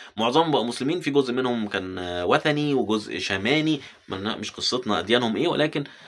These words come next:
أغلبهم كان مسلمين وخانيات مستقلة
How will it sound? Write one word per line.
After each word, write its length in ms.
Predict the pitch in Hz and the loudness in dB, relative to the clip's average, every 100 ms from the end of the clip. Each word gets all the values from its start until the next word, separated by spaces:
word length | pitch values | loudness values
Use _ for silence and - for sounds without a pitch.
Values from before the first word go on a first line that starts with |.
| - - _ _ _ - _ _ - | -20 -20 _ _ _ -20 _ _ -4
أغلبهم 380 | 127 143 160 143 | 4 6 6 4
كان 140 | 135 147 | 4 2
مسلمين 520 | 131 120 139 208 - _ - | 2 0 0 0 -4 _ -6
وخانيات 560 | 113 120 120 131 147 | 0 2 4 4 2
مستقلة 600 | 117 - - 156 180 180 | 0 -2 -2 0 0 -4